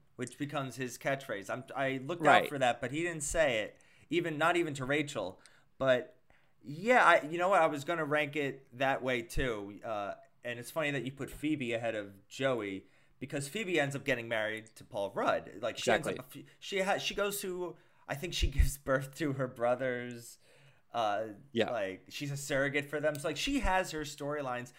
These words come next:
Speaker 1: and Joey has his storylines too, like him and Rachel, and, uh, which, of course, like, maybe the show went on a little too long, but I, I think it's hard to,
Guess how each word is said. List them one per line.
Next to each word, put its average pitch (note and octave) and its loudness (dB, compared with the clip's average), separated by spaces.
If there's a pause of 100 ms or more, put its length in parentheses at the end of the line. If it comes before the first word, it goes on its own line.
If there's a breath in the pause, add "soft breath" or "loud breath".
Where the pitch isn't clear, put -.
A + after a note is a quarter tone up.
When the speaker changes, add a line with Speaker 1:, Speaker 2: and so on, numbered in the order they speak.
(140 loud breath)
Speaker 1:
and E3+ -8
Joey C4 -2
has D#3 0
his C#3+ -8
storylines C#3 -4
too, A2+ -4 (460 soft breath)
like A#2+ -2
him C#3+ -2
and B2 -8 (800)
Rachel, E3 0
and, A2+ -2
uh, - -8
which, C3+ -8 (540 soft breath)
of - -14
course, B2+ 2
like, G2 0 (120)
maybe A#2 -6
the A2 -12
show G#2+ -4
went G2+ -4
on F#2 -4
a F2+ -10
little F2+ -8
too F#2+ -14
long, F3 0
but A2+ -2 (1080)
I, B2+ 2 (1160)
I E3 2
think C#4+ -4
it's G#3+ -8
hard B2+ 0
to, A2+ -6